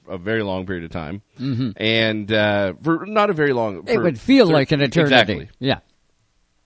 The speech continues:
Speaker 1: Um, they got him out of the car, lifted him out, um, and,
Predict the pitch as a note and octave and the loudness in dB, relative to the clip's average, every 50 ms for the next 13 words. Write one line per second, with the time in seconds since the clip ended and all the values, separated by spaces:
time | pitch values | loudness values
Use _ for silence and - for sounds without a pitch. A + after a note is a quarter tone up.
0 | _ - C3+ B2+ A#2+ A#2+ A#2+ A#2 A2+ A2 G#2 G2 F#2+ - - _ _ _ _ - | _ -6 -4 -2 0 0 0 -2 -2 -4 -6 -8 -10 -12 -16 _ _ _ _ -10
1 | G2+ A#2+ A#2+ A#2 A2+ A2 - _ _ - G2+ F#2+ - A#2 B2+ C3 C#3 D3+ C#3+ D3 | -6 -4 -4 -4 -4 -6 -10 _ _ -20 -16 -8 -2 0 0 2 2 0 0 0
2 | C#3+ C#3+ C#3 B2 - A2+ A#2 B2+ B2+ A#2 B2 A#2+ - C3 A#2 A2 G#2+ A2 A#2+ A#2+ | 0 -2 -2 -2 -2 0 0 0 -2 -4 -4 -6 -4 -4 -4 -2 0 0 -2 -2
3 | - - _ - - - - _ _ - A2 G#2+ G#2 G#2 G2+ G2 G2 G2 F#2+ F#2 | -6 -12 _ -20 -20 -20 -20 _ _ -2 0 0 2 2 0 0 -2 -4 -8 -8
4 | - - E2 A2+ A2+ A#2 A2+ A2 A2 G#2+ G#2 G#2 G2 G2 | -10 -6 -4 -2 0 2 2 0 0 -2 -4 -6 -8 -10